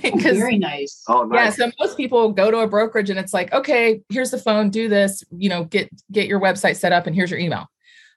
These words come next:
Speaker 1: Um, okay, th-, then what? Then you gotta pay
Speaker 3: Right.
Speaker 1: money to go to this special class, or you gotta, we're gonna, you gotta go here. Um, yeah, we don't do that. So we, we have everything. Our onboarding is completely online.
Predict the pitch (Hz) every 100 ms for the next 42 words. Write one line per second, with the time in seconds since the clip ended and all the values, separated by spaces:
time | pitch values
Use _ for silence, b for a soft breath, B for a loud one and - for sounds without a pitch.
0 | - 180 170 170 165 _ _ _ 233 233
1 | 220 208 196 226 254 180 131 - _ _
2 | _ _ 214 233 247 233 214 202 233 233
3 | 226 226 202 202 202 196 202 - 202 202
4 | 196 - 196 180 151 185 - - _ _
5 | 190 185 202 202 190 185 180 B _ 196
6 | 214 208 196 202 214 196 196 190 226 208
7 | 180 165 180 196 b _ 170 165 160 165
8 | 160 _ _ _ _ _ - - 208 165
9 | 160 196 190 143 156 147 147 - 185 180
10 | 226 202 214 240 202 185 180 175 165 156
11 | 147 185 156 170 170 165 160 147 - 156
12 | - 175 147 160 156 - 147 147 147 190
13 | 190 190 180 180